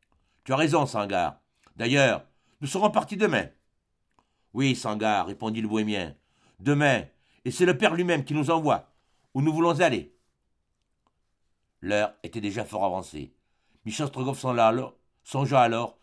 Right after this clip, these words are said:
à rentrer à l'auberge. Et le lendemain, dix-sept juillet, il se réveillait au grand jour. Cinq heures encore à passer à Nijni Novgorod,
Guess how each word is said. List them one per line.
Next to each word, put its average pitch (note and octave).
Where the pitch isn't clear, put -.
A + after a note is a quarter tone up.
à G#2
rentrer B2
à A2
l'auberge. F2
Et G2
le A2
lendemain, A#2+
dix-sept C3+
juillet, A#2+
il A2
se D#3+
réveillait C#3
au G#2
grand F#2
jour. D#2
Cinq E3
heures D3
encore C#3+
à A#2+
passer A2+
à C3
Nijni D#3
Novgorod, B2+